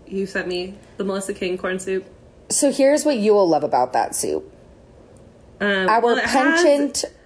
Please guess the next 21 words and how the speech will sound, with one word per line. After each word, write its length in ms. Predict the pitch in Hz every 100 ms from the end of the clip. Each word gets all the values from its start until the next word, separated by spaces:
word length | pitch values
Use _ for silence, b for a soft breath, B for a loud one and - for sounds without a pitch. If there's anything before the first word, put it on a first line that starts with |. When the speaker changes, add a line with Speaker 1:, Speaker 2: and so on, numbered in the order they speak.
| B B B B 226
Speaker 1:
it 80 |
has 240 | 247 247 180
ginger 640 | - 233 277 277 320 320 311
and 460 | - 226 226 226
coconut 460 | - 202 208 247 226
milk 260 | 240 240 -
and 320 | 202 202 196
lime 300 | 185 170 190
juice 260 | 220 247 262
in 100 | 277
it, 180 | 277 208
so 160 | -
I'm 120 | 185 180
already 240 | 156 -
sold. 360 | - - - - - -
Speaker 2:
And 100 | 240
our 140 | 240 240
penchant 500 | - 269 254 302 285
for 600 | - 147 101 104 185 - - - - - - - - - - - - - - - - - - - - - - - -
really 320 | 160 160 190
good, 400 | 220 117 - 156